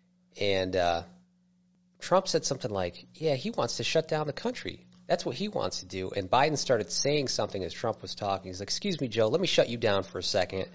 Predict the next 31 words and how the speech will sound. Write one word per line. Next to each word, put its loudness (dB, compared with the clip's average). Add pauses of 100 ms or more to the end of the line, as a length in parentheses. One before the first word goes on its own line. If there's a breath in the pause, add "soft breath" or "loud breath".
(260 loud breath)
I 6
thought 10
that 10
was 2
the 10
smoothest 6
one, 4
'cause -6
the 4
way 8
he 2
said 10
it 2
was, -2 (100)
it -2
was, -4
it -2
was -4
good. 2
It -2
was -2
a -2
good, 0 (360 soft breath)
but 6
it 2
wasn't 6
too, 0 (1300)
like, -2
it 0
showed 6
dominance, 6